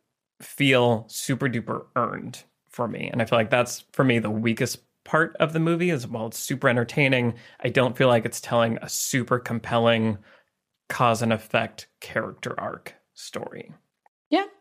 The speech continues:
Speaker 2: I agree. I think there's a really interesting, you know, uh, we had that question, uh, about colonialism that you mentioned, um, as a theme. And I think that those themes are the ones that kind of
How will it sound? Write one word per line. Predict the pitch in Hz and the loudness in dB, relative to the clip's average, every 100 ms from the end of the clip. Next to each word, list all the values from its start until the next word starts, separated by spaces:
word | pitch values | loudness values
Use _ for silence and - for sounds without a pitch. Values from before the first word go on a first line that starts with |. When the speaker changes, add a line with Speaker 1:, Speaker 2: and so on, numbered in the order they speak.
| _ - | _ 0
Speaker 2:
I | 226 | 2
agree. | 277 208 226 262 220 208 - | 2 2 2 4 2 0 0
I | 208 202 | 0 0
think | 214 190 185 - _ _ _ _ _ _ _ _ _ _ _ - | 0 0 -2 -8 _ _ _ _ _ _ _ _ _ _ _ 0
there's | 208 214 220 | 4 4 4
a | |
really | 202 240 247 | 4 4 2
interesting, | 240 214 226 - 202 196 196 - | 2 0 0 2 2 2 -2 -2
you | 214 | -4
know, | - - - - | -4 -8 -6 0
uh, | 196 165 - | 0 0 -2
we | 214 | 0
had | 202 226 | 2 0
that | 202 | -2
question, | - 202 - 208 202 185 | -2 -2 2 4 4 2
uh, | - 190 180 | 2 4 4
about | 175 175 185 | 2 -2 -2
colonialism | - 180 185 190 180 180 180 | -2 0 2 2 2 2 0
that | 180 | 0
you | 185 | 0
mentioned, | 175 175 170 165 170 - - | 2 2 2 2 0 -2 0
um, | 185 180 175 175 - | 2 2 -2 -6 -2
as | 190 180 | 0 0
a | |
theme. | 165 196 180 175 - | -2 -4 -2 -2 0
And | 196 | 0
I | 101 | 2
think | - 262 | 4 4
that | 262 - - - - 202 | 4 2 -4 -20 -10 0
those | 180 226 247 | 4 6 6
themes | - 214 208 | 4 4 4
are | 190 | 4
the | |
ones | 185 180 175 | 0 0 2
that | 185 165 - _ - | 0 0 -6 _ -2
kind | 185 175 | 0 0
of | 165 | -2